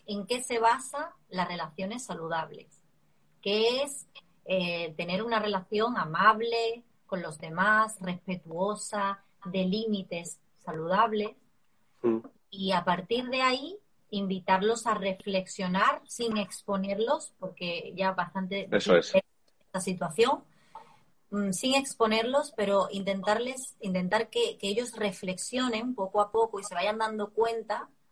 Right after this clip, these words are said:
Speaker 1: de que lo que tienen en casa no es saludable. Y, mm,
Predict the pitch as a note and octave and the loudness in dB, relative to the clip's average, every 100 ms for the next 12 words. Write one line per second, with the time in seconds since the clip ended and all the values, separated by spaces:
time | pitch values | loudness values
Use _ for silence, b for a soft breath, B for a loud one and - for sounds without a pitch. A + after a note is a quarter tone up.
0 | _ F3+ F3 F3 E3+ E3 F3+ G#3 G#3+ G#3 | _ -10 -6 -4 -4 -2 0 0 0 0
1 | G3 A#3 - - - F#3+ F3 E3 D#3 E3 | 4 4 4 0 0 -2 -2 -4 -6 -6
2 | D3+ D3+ - - - _ _ _ _ _ | -4 -6 -8 -14 -20 _ _ _ _ _
3 | _ _ _ _ b b b b b _ | _ _ _ _ b b b b b _
4 | A3+ A3 G#3+ G#3 G3 G3 | 2 4 6 4 2 -2